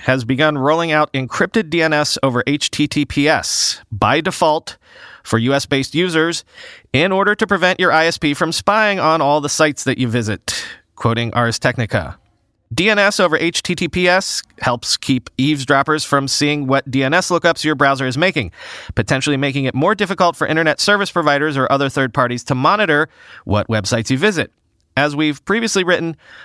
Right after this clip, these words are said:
Mozilla's embrace of D N S over H T T P S is fueled in part by concerns about I S Ps monitoring customers' web usage.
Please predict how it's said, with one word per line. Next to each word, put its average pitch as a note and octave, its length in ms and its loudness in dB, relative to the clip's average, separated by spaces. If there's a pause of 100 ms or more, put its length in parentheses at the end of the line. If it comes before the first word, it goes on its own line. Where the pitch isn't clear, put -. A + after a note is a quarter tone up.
Mozilla's F3+ 460 0
embrace E3 400 0
of C#3+ 100 0
D D3 120 2
N D3 100 2
S D3 180 0
over C3 200 0
H C3+ 240 -4
T C#3 120 0
T C3+ 140 -2
P C#3 140 0
S D3+ 260 0
is C#3 240 -2
fueled D#3 400 0
in D3+ 160 -2
part D3 280 -2
by C#3 120 0
concerns C#3+ 460 -2
about C3+ 260 2
I C3+ 140 2
S C#3+ 100 -4
Ps C#3+ 300 -2
monitoring D#3 580 0
customers' C#3 500 -2
web E3+ 300 0
usage. D3 500 -2